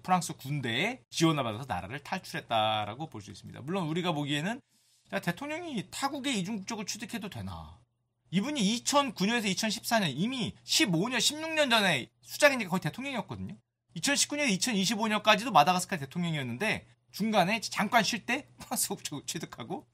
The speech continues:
이번에 쿠데타 세력이 오니까 이제 프랑스로 이제 망명한 그런 상황이라고 보시면 됩니다.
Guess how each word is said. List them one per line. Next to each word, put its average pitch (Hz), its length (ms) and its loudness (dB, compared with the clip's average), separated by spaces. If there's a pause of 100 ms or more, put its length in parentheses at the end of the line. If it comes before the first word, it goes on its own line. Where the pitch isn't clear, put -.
(240)
이번에 269 400 6
쿠데타 202 300 -4
세력이 151 240 -2
오니까 120 260 -4
이제 156 100 -6
프랑스로 147 680 -4 (300)
이제 113 100 -14
망명한 117 400 -12
그런 131 320 -2
상황이라고 135 380 -4
보시면 104 280 -10
됩니다. 90 300 -18